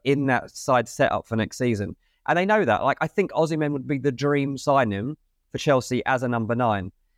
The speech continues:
It's a hundred and ten, hundred and fifteen million pounds, if you can even get him out of Napoli,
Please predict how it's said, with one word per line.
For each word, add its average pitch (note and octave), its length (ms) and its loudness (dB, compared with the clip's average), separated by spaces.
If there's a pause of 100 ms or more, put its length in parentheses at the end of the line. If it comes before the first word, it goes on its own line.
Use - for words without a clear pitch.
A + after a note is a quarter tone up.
(420)
It's D3 180 0
a D3 80 2
hundred E3 560 -2
and C3+ 160 0
ten, C#3 360 0
hundred C3+ 340 0
and C3 140 -2
fifteen C3 560 0
million A2 320 0
pounds, B2+ 400 -2 (100)
if F3 280 0
you D#3 140 2
can B2+ 140 -4
even A#2+ 300 0
get D3 240 0
him A#2 140 0
out C3 200 2
of G2+ 140 -6
Napoli, G#2 500 -4